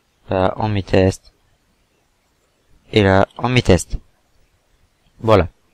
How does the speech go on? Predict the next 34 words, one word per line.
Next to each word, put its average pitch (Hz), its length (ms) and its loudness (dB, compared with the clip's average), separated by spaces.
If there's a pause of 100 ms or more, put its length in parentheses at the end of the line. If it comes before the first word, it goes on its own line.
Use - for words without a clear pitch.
(960)
Donc, 123 340 -4
jusque 123 260 -10
là, 139 160 4
tout - 120 -10
va 120 100 2
bien. 90 180 -2 (1120)
Euh, 113 300 2
j'enregistre, 107 560 -6
je 107 80 -4
lance, 117 440 -2 (100)
et 107 200 -2
on 104 120 -10
va 98 100 -4
voir 117 240 0
que 127 220 -8
ça - 180 -8
fonctionne 104 440 -12
nickel 95 340 -4
chrome. 131 420 -2 (3250)
C'est - 180 -20
toujours 143 260 -10
plus 139 140 -6
long 131 180 -4
à 120 60 -4
se - 120 -16
lancer 107 220 -10
depuis - 200 -14
le 104 80 0
un 98 80 -2
point 92 200 -10
sept. - 380 -6 (960)
C'est 92 380 -8
comme 95 160 -10
ça. 90 200 -12